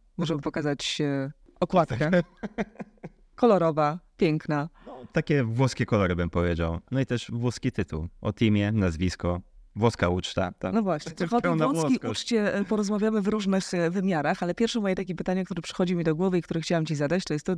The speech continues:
Speaker 1: co takiego spowodowało, że ty przyjechałeś do Polski?
Speaker 2: O, to jest, tak naprawdę ja mam trochę korzeni polskich, bo mama jest Polka, tata jest Włoch, ale całe życie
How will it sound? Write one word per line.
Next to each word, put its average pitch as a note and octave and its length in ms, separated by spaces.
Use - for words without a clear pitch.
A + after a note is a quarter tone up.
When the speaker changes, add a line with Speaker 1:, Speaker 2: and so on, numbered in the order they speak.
Speaker 1:
co G3+ 140
takiego - 800
spowodowało, D3+ 600
że F3+ 100
ty E3 80
przyjechałeś D#3+ 380
do F3 100
Polski? - 420
Speaker 2:
O, G2 640
to - 100
jest, - 180
tak - 180
naprawdę E3+ 320
ja D3+ 100
mam B2 160
trochę G#2 360
korzeni F#2+ 540
polskich, - 480
bo E2+ 120
mama A#2 260
jest G2+ 140
Polka, F2 340
tata E2+ 220
jest E2 160
Włoch, D#2 320
ale G2 420
całe D3 460
życie B2 1000